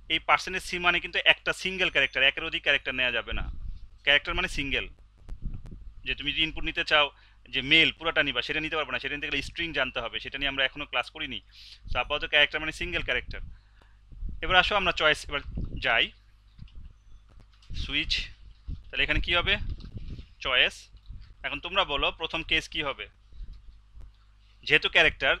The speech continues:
অবশ্যই character সম্পর্কে তোমাদের idea দিয়েছি, character লিখতে গেলে single quotation দিতে হয়, তাই নাকি? মনে আছে তোমাদের এগুলো? যে character হলে অবশ্যই single quotation।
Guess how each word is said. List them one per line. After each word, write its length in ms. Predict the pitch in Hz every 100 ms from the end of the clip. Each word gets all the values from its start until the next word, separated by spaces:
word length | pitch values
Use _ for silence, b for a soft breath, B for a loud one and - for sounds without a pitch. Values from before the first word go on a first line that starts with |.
| -
অবশ্যই 300 | 139 139 -
character 280 | - 156 156
সম্পর্কে 280 | 160 151 156
তোমাদের 200 | 160 147
idea 240 | 139 143
দিয়েছি, 260 | 147 139 165
character 320 | 151 139 147
লিখতে 200 | 139 -
গেলে 120 | 156
single 320 | 165 151 143 139
quotation 280 | 127 -
দিতে 160 | 123 123
হয়, 160 | 113 104
তাই 140 | 131
নাকি? 240 | 156 160
মনে 200 | 123 131
আছে 140 | 160 165
তোমাদের 280 | 185 175 135
এগুলো? 260 | 135 190 - - - - - - - - - - - -
যে 100 | -
character 420 | 127 143 143 160 156
হলে 140 | 165
অবশ্যই 300 | 160 143 147
single 280 | - 143 135
quotation। 340 | 117 120 110